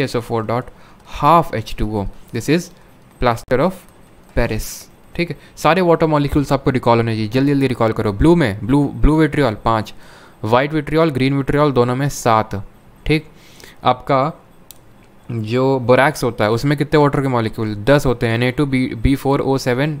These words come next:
डॉट टेन एच टू ओ। वॉशिंग सोडा में कितने होते हैं, दस होते हैं, ठीक। चलो वो क्या होता है वॉशिंग सोडा, एन ए टू सी ओ थ्री डॉट टेन एच टू ओ, सोडियम कार्बोनेट, ठीक है। और परसेंट कितना होता है, तकरीबन फ़ाइव to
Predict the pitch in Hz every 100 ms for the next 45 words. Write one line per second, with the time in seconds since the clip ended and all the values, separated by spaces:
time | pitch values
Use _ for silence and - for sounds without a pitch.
0 | 117 120 143 - 127 113 - 107 104 104
1 | - - - 113 139 151 175 170 160 156
2 | 143 135 - 117 104 104 101 104 98 123
3 | - 98 104 95 98 - 156 - - -
4 | - - - - 104 104 117 127 131 143
5 | 143 143 139 135 143 151 165 123 123 117
6 | 156 143 131 123 147 139 131 127 117 107
7 | 110 104 127 123 135 131 117 113 113 104
8 | - - - 123 131 123 - - - 120
9 | 120 - 139 127 151 147 139 143 147 143
10 | 156 135 135 131 143 139 - 135 147 -
11 | 147